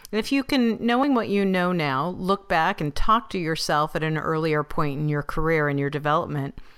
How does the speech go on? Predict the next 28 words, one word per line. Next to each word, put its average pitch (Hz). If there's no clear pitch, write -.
is 190
there 220
a 202
particular 202
piece 196
of 175
advice 165
that 214
you 196
would 202
give 196
yourself 190
that 135
might 175
have, 165
you 196
know, 180
shocked -
yourself 160
a 233
little 208
farther, 208
shocked -
your 175
potential 165
as 185
an 170
individual 165